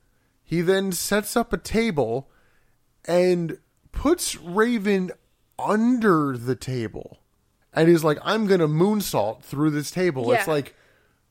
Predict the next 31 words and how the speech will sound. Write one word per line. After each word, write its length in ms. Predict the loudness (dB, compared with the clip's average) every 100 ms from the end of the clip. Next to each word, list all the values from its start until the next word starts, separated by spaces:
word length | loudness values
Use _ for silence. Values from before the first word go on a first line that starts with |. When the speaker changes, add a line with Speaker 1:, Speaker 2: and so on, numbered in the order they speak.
| -20
Speaker 1:
why? 560 | -20 -18 -16 -14 -14 -18 -20 -20 _ _ _
But 80 | -4
it 20 |
doesn't 160 | 0 2
even 120 | 2 4
happen 300 | 2 0 -2
as 280 | -4 -6 -12
Chastity 800 | -2 2 2 0 -2 0 -2 -8 -6
grabs 260 | 0 0 0
a 40 |
fire 300 | 0 2 2
extinguisher 560 | 0 -4 -6 -4 -4 -4
and 280 | -6 -8 -10 _
shoots 340 | -10 -4 -2 -2
it 60 |
in 80 | -4
his 160 | -4 -4
face. 360 | -2 0 -2 -6
He 80 |
then 200 | -2 -2
falls 280 | 0 0 2
backwards 440 | 2 0 -2 -8 -6
through 140 | -8
the 80 | -8
table. 500 | -6 -6 -6 -10 -12 _ _ _ _
Chastity 520 | 0 0 0 -2 0
then 320 | 2 0 -2
sprays 500 | -4 -6 -2 0 0 -2
it 120 | -4 -2
at 160 | -2
Raven 760 | -2 0 4 4 4 0 -2 -6